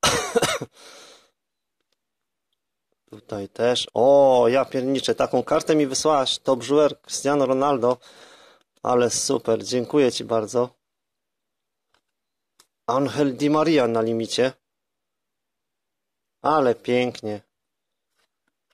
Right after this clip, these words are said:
Marcelo, o, takiej limitki to nie miałem. Ale pięknie. Bardzo, bardzo z całego serca ci dziękuję, Wiktoria. Sprawdzę oczywiście twoje braki.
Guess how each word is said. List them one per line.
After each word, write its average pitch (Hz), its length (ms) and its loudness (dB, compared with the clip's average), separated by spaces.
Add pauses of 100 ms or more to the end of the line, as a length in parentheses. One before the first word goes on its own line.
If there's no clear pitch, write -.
(440)
Marcelo, 160 800 4
o, 123 140 0
takiej 143 320 4
limitki 180 380 2
to 180 120 2
nie 175 120 2
miałem. 127 400 2 (840)
Ale 160 300 4
pięknie. 135 580 0 (760)
Bardzo, 160 560 4
bardzo 139 380 4
z - 80 -4
całego 147 260 2
serca 156 380 0
ci 135 120 -12
dziękuję, 135 640 2 (220)
Wiktoria. 131 560 0 (240)
Sprawdzę 143 460 0
oczywiście 135 460 -4
twoje 131 300 0
braki. 135 440 -2